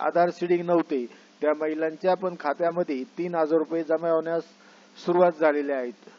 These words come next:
तर मित्रांनो, त्या संदर्भातील जी काही माहिती आली आहे, ती आता आपण बघूया. पण आपण जर माझ्या YouTube चॅनलवरती नवीन आला असाल, तर माझ्या YouTube चॅनलला लाईक करा, शेअर करा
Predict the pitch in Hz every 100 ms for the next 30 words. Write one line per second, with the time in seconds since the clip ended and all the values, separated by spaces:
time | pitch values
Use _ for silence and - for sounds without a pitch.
0 | _ 135 147 151 185 180 190 185 190 180
1 | 165 160 165 160 165 160 160 127 123 113
2 | _ _ - 185 185 180 170 170 165 185
3 | 175 170 165 135 117 - 165 170 160 170
4 | 160 160 170 170 _ _ _ - 170 165
5 | 139 - 139 139 113 120 180 190 180 185
6 | 175 175 170 160 156 160 - 156 151 151
7 | 151 147 143 135 165 196 180 170 156 151
8 | 117 - _ _ - 131 139 156 175 170
9 | 170 175 147 160 156 156 165 156 147 165
10 | - 165 165 165 165 - 175 170 151 113